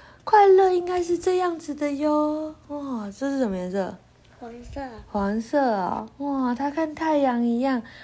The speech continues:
Speaker 1: 会发出黄色的光。但你现在也穿黄色诶，它跟星星一样，会一闪一闪，很迷人。当你快乐的时候，你就会怎么样？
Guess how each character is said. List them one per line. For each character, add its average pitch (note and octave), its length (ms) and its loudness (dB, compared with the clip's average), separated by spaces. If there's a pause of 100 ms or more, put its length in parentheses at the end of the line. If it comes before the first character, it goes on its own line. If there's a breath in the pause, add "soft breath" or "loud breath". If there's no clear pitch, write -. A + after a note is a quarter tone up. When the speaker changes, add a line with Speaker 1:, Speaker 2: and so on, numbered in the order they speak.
(140 loud breath)
Speaker 1:
会 D4 300 0
发 C4 220 -8
出 C4+ 160 -6
黄 G#3 320 -4
色 D4+ 180 0
的 C4+ 140 -2
光。 A#3+ 520 -2 (440 loud breath)
但 D4 180 -6
你 G#3 100 -6
现 B3 220 -2
在 A#3+ 60 -2
也 F#3+ 80 -4
穿 G3+ 200 -8
黄 F3+ 160 -10 (120)
色 F#3+ 100 -8
诶， - 160 -10 (720 soft breath)
它 D#4 100 -10
跟 D#4+ 180 0
星 E4 300 -6
星 E4 260 -6
一 C4+ 200 -2
样， C4+ 200 0
会 D#4+ 200 0
一 D#4+ 160 2
闪 A3+ 280 -4
一 C4 140 -2
闪， G#3+ 220 -4
很 G3 120 -4
迷 F#3+ 280 -2
人。 F#3+ 280 -4 (320 loud breath)
当 D#4+ 160 -4
你 C#4 140 -2
快 C#4+ 240 -4
乐 C#4 100 -2
的 B3+ 160 -4
时 A#3 160 -8
候， B3 140 0
你 G#3+ 100 0
就 A#3 200 -4
会 A#3+ 240 -4
怎 G3 120 -12
么 G3 100 -2
样？ B3 180 -4